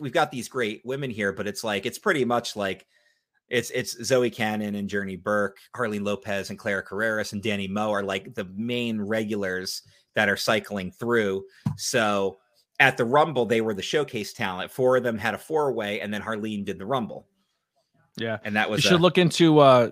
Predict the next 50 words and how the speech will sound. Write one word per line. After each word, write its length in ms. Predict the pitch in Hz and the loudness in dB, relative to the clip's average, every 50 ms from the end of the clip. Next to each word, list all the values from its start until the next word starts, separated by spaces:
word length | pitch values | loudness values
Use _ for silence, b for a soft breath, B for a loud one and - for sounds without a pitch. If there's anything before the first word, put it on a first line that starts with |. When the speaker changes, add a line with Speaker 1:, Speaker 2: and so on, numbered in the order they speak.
| - - | 0 2
Speaker 2:
I, 120 | 127 139 | 4 4
I, 320 | 139 135 131 127 123 120 127 | 4 4 2 0 0 0 -2
I, 20 | 127 | -2
she's 220 | - - 143 - | -2 -2 -4 0
probably 260 | - 147 147 151 143 | 4 6 8 8 8
booked 240 | 123 135 127 120 - | 8 6 2 2 2
up 100 | 117 - | -2 0
a 40 | 107 | 2
lot 260 | 107 113 120 123 - | 4 4 4 4 4
though, 240 | 127 113 107 104 - | 2 2 2 2 0
but 140 | - 113 98 | -2 0 0
maybe 240 | 117 113 107 113 104 | 2 2 2 0 -2
just 120 | 110 - | -4 -2
putting 180 | - 131 107 113 | -2 -2 -2 -2
a 40 | - | -2
shout 240 | - 127 113 113 | -2 -2 0 2
out 180 | 120 117 113 - | 2 0 0 0
there. 140 | 123 113 110 | -2 -2 0
Another, 280 | 110 117 117 120 117 | 0 2 2 2 2
another 280 | - 117 117 120 120 120 | 2 0 0 2 0 0
female 320 | - 127 120 117 117 110 | 0 2 2 2 2 0
talent 240 | - - 117 113 110 | -2 -2 -2 -2 0
I'm 60 | 110 | -2
a 40 | 110 | -2
big 220 | 104 110 107 110 107 _ _ _ _ _ _ _ - | -2 -4 -6 -6 -10 _ _ _ _ _ _ _ -12
fan 280 | - - 117 110 110 110 | -6 -4 -4 -4 -2 -4
of 220 | 110 107 95 85 | -4 -4 -6 -6
and, 120 | 101 110 107 | -6 -6 -6
and 140 | - 107 110 | -4 -4 -2
her 100 | 113 110 | -2 0
work. 280 | 110 107 107 104 - B B B B B B | 0 -2 -4 -6 -8 B B B B B B
Uh, 280 | 113 110 107 107 104 - - - 117 110 | -4 -2 -2 -4 -6 -6 -8 -8 -6 -4
we, 180 | 110 127 123 127 | -2 -2 0 2
we 100 | 127 139 | 4 6
already 140 | 139 139 131 | 6 6 6
said 140 | - 139 127 | 4 0 0
Adina, 460 | 117 110 120 117 120 120 120 123 - b b b b - | 0 0 2 2 4 4 4 2 0 b b b b -6
uh, 160 | 120 113 110 | -4 -2 -2
but 160 | 107 117 - | -2 -2 0
two 160 | - 160 147 | 2 4 6
other 100 | 135 139 | 6 6
Speaker 1:
Yeah. 80 | 131 127 | 6 6
Speaker 2:
ones 140 | 123 120 113 | 6 4 2
I 80 | 117 117 | 2 2
always 220 | 117 120 117 110 | 2 2 0 0
say 160 | - 127 117 | -2 -2 -4
if, 140 | 113 107 - 110 | -4 -4 -6 -8
if 100 | - 117 | -6 -4
you 60 | 117 | -4
need 180 | 120 117 110 | -4 -4 -6